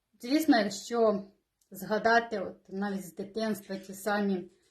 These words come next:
ситуації, які в нас, е, коли нас виховували, то можна згадати тільки ті ситуації, які були негативні, в саму першу чергу. Позитивних ситуацій ми взагалі дуже мало пам'ятаємо,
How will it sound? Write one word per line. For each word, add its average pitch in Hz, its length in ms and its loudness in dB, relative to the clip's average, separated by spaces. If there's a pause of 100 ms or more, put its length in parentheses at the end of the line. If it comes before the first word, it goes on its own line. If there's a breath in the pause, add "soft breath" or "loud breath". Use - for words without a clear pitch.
(140 soft breath)
ситуації, 214 760 -4
які 202 200 -10
в 190 60 -6
нас, 190 460 -6 (840)
е, 185 220 -8
коли 214 140 -2
нас 196 260 -2
виховували, 180 840 -4 (800)
то 220 420 4
можна 277 340 0
згадати 240 600 0
тільки 214 320 -8
ті 285 220 0
ситуації, 226 720 0
які 208 220 -8
були 196 260 -2
негативні, 196 1040 0 (460)
в - 60 -20
саму 226 360 -2
першу - 460 -6
чергу. 170 540 -8 (360)
Позитивних 233 640 4
ситуацій 233 720 2
ми 226 380 -2 (180)
взагалі 226 400 0
дуже 208 260 0
мало 202 380 0
пам'ятаємо, 165 760 -4